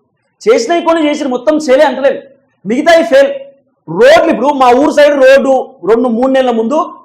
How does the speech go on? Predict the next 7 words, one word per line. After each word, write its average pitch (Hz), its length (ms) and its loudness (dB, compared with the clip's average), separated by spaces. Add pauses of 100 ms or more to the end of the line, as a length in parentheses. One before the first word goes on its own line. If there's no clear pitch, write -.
జేసీబీ 269 460 0
వచ్చి 262 240 -2
ఉన్న 247 220 -4
రోడ్డును 262 280 0
మొత్తం 233 260 -4
ఇట్లా - 360 -10
తవ్వి 233 760 -4